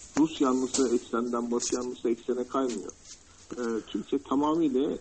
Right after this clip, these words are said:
eksensiz, e, kısa vadeli, e, bağlamsal bir dış politika izliyor.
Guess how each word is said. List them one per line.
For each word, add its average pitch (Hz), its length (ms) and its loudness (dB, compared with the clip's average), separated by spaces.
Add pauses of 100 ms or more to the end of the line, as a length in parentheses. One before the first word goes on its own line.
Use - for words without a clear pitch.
eksensiz, 123 640 0 (720)
e, 120 80 0 (2000)
kısa - 300 0
vadeli, 104 520 2 (600)
e, 117 60 -2 (680)
bağlamsal 127 640 2
bir 156 80 4
dış 143 180 -2
politika 127 360 0
izliyor. 98 440 -2